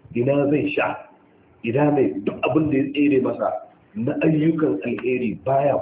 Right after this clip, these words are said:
kuka a kansu, baya damuwa. Wata sa'a ma da ake samun amsa addu'a, bai ma san ta zo ta wuce ba, shi ya shagaltu. Duk sa'o'in da Allah ya bayar da ake amsa addu'a, wanda ɗan adam in ya roƙa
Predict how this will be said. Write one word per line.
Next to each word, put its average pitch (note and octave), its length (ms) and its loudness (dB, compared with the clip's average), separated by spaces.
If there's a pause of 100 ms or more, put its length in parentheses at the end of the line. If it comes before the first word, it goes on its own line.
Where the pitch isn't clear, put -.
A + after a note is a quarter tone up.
(100)
kuka G2 260 -10 (100)
a - 120 -4
kansu, - 280 -8
baya G#2 400 2
damuwa. F#2 400 -6 (640)
Wata B2+ 220 -2 (100)
sa'a E3 400 0
ma C3+ 160 2
da C3 180 -2
ake A#2 380 -6
samun A#2 400 -2
amsa D3+ 400 0
addu'a, - 520 -2 (400)
bai A#2+ 160 4
ma C#3 260 2
san C3+ 160 -2
ta C3+ 120 2
zo B2+ 200 4
ta - 120 -2
wuce C3 300 0
ba, - 100 -2
shi A2+ 160 -6
ya A#2 140 2
shagaltu. F2 400 -8 (680)
Duk E3 200 2
sa'o'in F3+ 500 2
da D3+ 120 2
Allah C#3 240 4
ya - 60 2
bayar A#2+ 300 2
da - 140 -4
ake B2 260 -6
amsa A2+ 360 -8
addu'a, G2+ 360 -2 (400)
wanda B2+ 220 2
ɗan C3+ 220 -2
adam B2+ 260 0
in B2+ 120 -4
ya C3 80 4
roƙa A2+ 280 -2